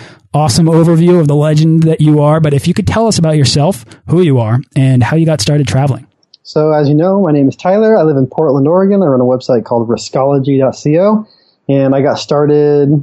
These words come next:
Speaker 2: uh, about four years ago, uh, just over four years ago, when I got laid off from my traditional day job.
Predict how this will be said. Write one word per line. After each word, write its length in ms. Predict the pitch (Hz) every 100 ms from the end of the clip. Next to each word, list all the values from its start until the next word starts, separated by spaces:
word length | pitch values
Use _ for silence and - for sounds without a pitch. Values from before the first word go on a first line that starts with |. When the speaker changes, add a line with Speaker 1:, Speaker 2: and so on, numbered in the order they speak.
| - _ _ _ _ _ _ _
Speaker 2:
uh, 280 | 127 123 117
about 440 | 120 170 185 -
four 260 | - 165 156
years 360 | 151 147 175 185
ago, 460 | 185 208 262 269 _ _ _ _ _ _ _ _ _ -
uh, 220 | 123 123
just 220 | 151 175
over 200 | 180 160
four 220 | - 135
years 260 | 123 117 113
ago, 280 | 120 127 143
when 120 | 143
I 60 | 143
got 160 | 123
laid 220 | 131 196
off 400 | 160 127 156 - _ _ _ _ _ -
from 300 | 151 143 135
my 240 | 135 131 127
traditional 560 | - 139 147 151 127
day 180 | 117 127
job. 480 | 117 107 104 151